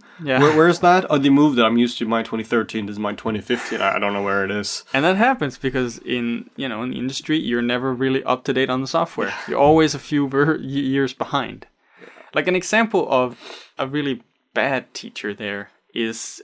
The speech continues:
Speaker 1: uh, we had one at some point who he really took it to the extreme in, in terms of how independent a, a student should be. Uh, I think you need to find, like, a middle ground there. He just came in class and he was like, "All right,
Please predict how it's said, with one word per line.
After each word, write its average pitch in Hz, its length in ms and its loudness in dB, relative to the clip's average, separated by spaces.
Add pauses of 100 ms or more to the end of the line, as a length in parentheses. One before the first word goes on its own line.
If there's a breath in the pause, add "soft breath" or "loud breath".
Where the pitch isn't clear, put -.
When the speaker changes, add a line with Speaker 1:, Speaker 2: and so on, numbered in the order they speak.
Speaker 1:
uh, - 140 -12
we 151 160 -4
had 147 280 -2
one 123 200 -4
at 117 120 -6
some 117 200 -6
point 120 320 -10
who 147 180 -2
he 151 160 2
really 160 260 4
took 131 280 -6
it 117 100 -6
to 143 100 -6
the 117 200 -4
extreme 127 800 -6
in, 117 260 -10
in 120 120 -6
terms 120 280 -6
of 113 180 -12
how 120 260 0
independent 135 840 -4 (100)
a, 117 400 -8
a - 40 -8
student 143 380 -6
should 120 200 -12
be. 196 280 -4 (800 loud breath)
Uh, 123 80 -2
I 143 60 -6
think 175 200 -8
you 165 60 -4
need 151 140 -4
to - 80 -14
find, 131 260 -4
like, 117 100 -10
a 110 60 -8
middle 120 260 -4
ground 113 320 -6
there. - 120 -12
He 147 120 -2
just 156 600 -8
came 156 200 -2
in 165 100 -4
class 143 500 0
and 127 100 -8
he 127 60 -4
was 123 120 -6
like, 120 240 -4
"All 147 120 0
right, 135 240 2